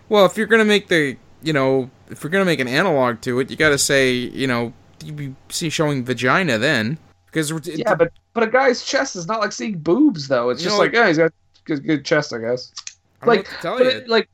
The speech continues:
Speaker 2: put it this way, guy, you don't
Speaker 1: Memories
Speaker 2: have to go
Speaker 1: aren't
Speaker 2: on a,
Speaker 1: genitals.
Speaker 2: you don't have to go on a porn site to see a <laughs> guy's, like,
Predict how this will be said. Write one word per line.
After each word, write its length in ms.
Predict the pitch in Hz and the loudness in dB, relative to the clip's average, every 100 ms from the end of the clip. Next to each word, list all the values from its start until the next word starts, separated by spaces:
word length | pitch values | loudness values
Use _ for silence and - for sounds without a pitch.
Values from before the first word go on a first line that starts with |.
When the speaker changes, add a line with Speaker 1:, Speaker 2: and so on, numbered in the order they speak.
| _ | _
Speaker 2:
put 100 | 240 | -8
it 40 | |
this 140 | 254 208 | -4 0
way, 180 | 156 | 0
guy, 380 | 135 147 190 202 | 0 2 4 4
you 60 | 185 | 2
don't 120 | 226 | 0
Speaker 1:
Memories 240 | 233 214 | 0 0
Speaker 2:
have 120 | 208 180 | 0 -2
to 40 | |
go 60 | 165 | -4
Speaker 1:
aren't 180 | 196 190 | -6 -4
Speaker 2:
on 60 | |
a, 40 | 170 | -4
Speaker 1:
genitals. 560 | 220 208 117 107 - - - | -4 -6 -10 -12 -16 -18 -20
Speaker 2:
you 100 | 165 | -6
don't 200 | 190 190 | 0 2
have 160 | 214 202 | 2 0
to 100 | 190 | -2
go 180 | 190 185 | 0 0
on 100 | 160 | 0
a 40 | |
porn 480 | 143 - 196 214 214 | -4 -6 -4 -4 -6
site 500 | - 160 123 123 - _ _ _ _ | -2 0 0 -2 -8 _ _ _ _
to 140 | - 175 | -8 -6
see 320 | - 190 180 | -4 2 2
a 80 | 165 143 | 2 -2
<laughs> 100 | - | 0
guy's, 560 | 190 170 160 - - 160 - - 151 170 | 0 0 -8 -16 -14 -14 -16 -12 -10 -6
like, 320 | 220 175 147 | 0 2 0